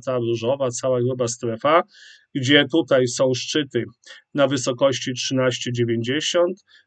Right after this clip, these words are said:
tutaj na czternaście sześćdziesiąt, czyli cała strefa między trzynaście dziewięćdziesiąt a czternaście sześćdziesiąt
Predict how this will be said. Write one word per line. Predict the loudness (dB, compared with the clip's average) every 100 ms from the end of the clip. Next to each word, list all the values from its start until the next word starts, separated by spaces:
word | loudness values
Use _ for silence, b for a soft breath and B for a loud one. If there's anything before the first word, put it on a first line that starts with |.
| _
tutaj | 0 2 4 4 4
na | 2 0
czternaście | -2 -2 0 0 0 -2 -4
sześćdziesiąt, | -2 -2 0 2 2 0 -8
czyli | -10 -10
cała | -6 0 2 2
strefa | 2 0 0 -2
między | -6 -8 -8
trzynaście | -4 -2 -2 -4 -6
dziewięćdziesiąt | -6 -6 -4 -4 -4 -6 -8
a |
czternaście | -8 -12 -8 -6 -6 -6 -10
sześćdziesiąt | -10 -12 -10 -6 -4 -4 -4